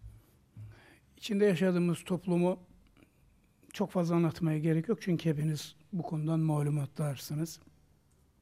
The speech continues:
Hazreti Adem Aleyhisselam'dan kıyamete kadar sürecek bir kavga var. Hak ve batıl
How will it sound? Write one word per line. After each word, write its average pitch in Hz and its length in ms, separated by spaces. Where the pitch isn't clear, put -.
Hazreti 180 420
Adem 175 240
Aleyhisselam'dan 160 600
kıyamete 165 420
kadar 151 280
sürecek - 500
bir 165 100
kavga 151 380
var. 135 100
Hak 147 380
ve 160 120
batıl 143 340